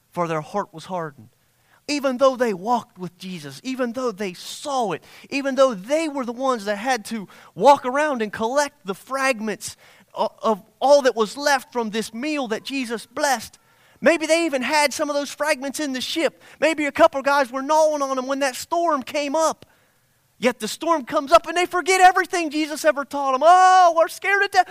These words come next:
We're gonna drown. We're gonna die. Where's Jesus at? He don't care. He, we're gonna die. I'm not gonna make it through this."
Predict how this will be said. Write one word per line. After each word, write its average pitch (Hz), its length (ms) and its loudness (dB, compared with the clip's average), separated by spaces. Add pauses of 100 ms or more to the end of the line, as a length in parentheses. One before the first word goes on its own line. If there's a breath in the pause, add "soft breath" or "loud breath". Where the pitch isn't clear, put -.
(140 loud breath)
We're 370 100 8
gonna 370 240 2
drown. 349 460 0
We're 359 100 2
gonna 349 220 -2
die. 349 420 0 (200 loud breath)
Where's 349 240 4
Jesus 392 360 -2
at? 320 220 2
He 381 100 0
don't 359 180 2
care. 403 340 -4
He, 381 120 -2 (220 loud breath)
we're 320 100 0
gonna 320 220 0
die. 320 220 2
I'm 320 80 0
not 330 140 2
gonna 339 140 -4
make 339 180 -2
it 359 80 -12
through 359 220 -4
this." 330 400 -6